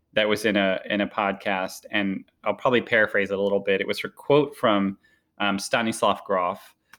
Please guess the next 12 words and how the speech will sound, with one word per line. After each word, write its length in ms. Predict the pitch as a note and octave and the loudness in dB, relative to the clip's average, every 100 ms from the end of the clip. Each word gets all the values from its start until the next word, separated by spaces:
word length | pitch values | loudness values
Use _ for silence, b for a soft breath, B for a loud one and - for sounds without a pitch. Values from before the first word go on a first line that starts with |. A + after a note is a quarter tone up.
| - | -8
or 100 | G2 | -6
Stan 300 | - G#2 F#2+ | -2 -2 -2
Grof, 420 | F#2+ F#2 F#2+ - _ _ _ _ - | -2 -2 -2 -6 _ _ _ _ -4
um, 500 | G#2 G2 F#2+ F#2 F#2 _ _ | 0 0 -2 -6 -12 _ _
and 120 | B2+ | 0
it 100 | B2 | 0
was 380 | A#2+ A#2 A2 G2 - | 2 0 0 -4 -10
essentially 800 | B2+ D3 D3+ - A#2 G#2 G2+ - | -2 0 0 0 -2 -2 -4 -10
the, 440 | - A2 G#2+ G#2 - _ _ | -6 0 2 2 -2 _ _
the 160 | A2 A2 | -8 -8
full 360 | - D3+ D#3+ | 0 2 4
expression 840 | F3 - - B2 A2+ - G#2 G2+ | 2 -2 -2 0 0 -4 -6 -6